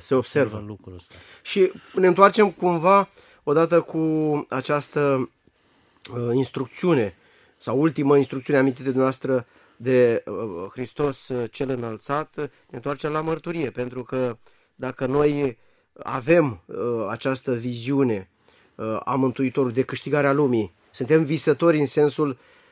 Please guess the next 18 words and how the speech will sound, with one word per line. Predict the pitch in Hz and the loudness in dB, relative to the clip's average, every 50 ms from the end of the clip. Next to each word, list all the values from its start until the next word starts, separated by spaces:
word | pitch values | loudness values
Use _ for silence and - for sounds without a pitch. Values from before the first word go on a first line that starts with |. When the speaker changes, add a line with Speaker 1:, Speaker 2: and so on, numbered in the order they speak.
| _ | _
Speaker 1:
mm, | - - - 123 127 123 120 120 113 | -10 -6 -2 0 0 2 0 0 -4
poruncii | - - 135 143 147 175 208 208 180 - 143 131 | -2 2 4 6 8 10 8 8 6 4 -2 -2
sau | 113 - 123 123 | 0 0 0 2
mari | 123 131 143 151 151 147 147 143 139 131 117 _ _ - - _ | 4 6 6 6 6 4 2 2 2 0 0 _ _ -20 -18 _
însărcinări, | - 135 135 127 - 143 131 117 - 151 160 170 175 | -4 -4 -4 -2 0 0 -2 0 0 2 4 4 4
atunci | 165 - 175 170 - | 4 2 0 0 2
avem | 180 165 160 160 180 | 4 2 4 2 0
și | 175 - - | -2 0 -2
o | 208 | 0
mărturie. | 220 240 240 214 - - 220 202 180 165 147 135 110 98 _ _ _ _ _ _ | 2 2 2 2 2 -2 0 0 2 2 2 2 2 0 _ _ _ _ _ _
Cum | - - 135 | -6 -6 -4
spunea | 120 139 147 | -2 0 2
dumneavoastră, | 147 147 160 160 156 | 2 2 2 2 4
oamenii | 151 165 185 185 185 180 | 4 4 4 6 4 4
Speaker 2:
Da. | 160 143 180 | 4 4 4
Speaker 1:
văd, | 208 196 147 - - _ _ _ _ _ _ _ _ _ _ | 4 4 4 0 -8 _ _ _ _ _ _ _ _ _ _
oamenii | - 127 143 151 156 156 151 | -2 0 2 2 4 2 2
văd. | 135 131 151 135 - _ | 2 2 2 2 0 _